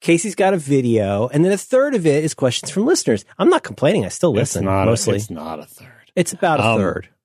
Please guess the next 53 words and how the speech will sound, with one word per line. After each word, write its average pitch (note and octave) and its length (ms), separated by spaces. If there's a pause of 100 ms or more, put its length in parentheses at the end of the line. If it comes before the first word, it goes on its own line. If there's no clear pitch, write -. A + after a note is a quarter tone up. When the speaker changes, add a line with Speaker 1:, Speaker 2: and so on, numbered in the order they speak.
(240)
Speaker 2:
but, E3+ 300
so D3 100
the, B2 80 (160)
the E3 80
problem F3+ 380
with, B2+ 100
uh, A#2+ 300 (240)
on A2 120
A A2 80
T G2 120
P F3+ 160
was A2 260 (220)
people D#3+ 220
would G#2 100
send A#2 180
us F#2 80
questions F#2 500 (360)
for A2+ 100
years G#2 380
before G#2 260
we F#2 100
ever F#2 160
had F#2 140
a F2 40
segment F#2 320
where F2 120
we F2 100
answered - 260
questions. - 480
And G#2+ 100
then G#2 240
we, A#2+ 200
what D3+ 140
we C3+ 80
used A3 140
to B3 100
do A#2+ 120
is G2 100
have G2 160
one A2+ 320
show A#2+ 280
a G#2+ 40
year G#2+ 320
where E3 140
we D#3+ 120
answered E3+ 300
questions, A3 640
but C#3 60
Speaker 1:
Yeah. C3+ 60
Speaker 2:
that D3+ 100
was A#2+ 140
insufficient D3 800
to, A2 320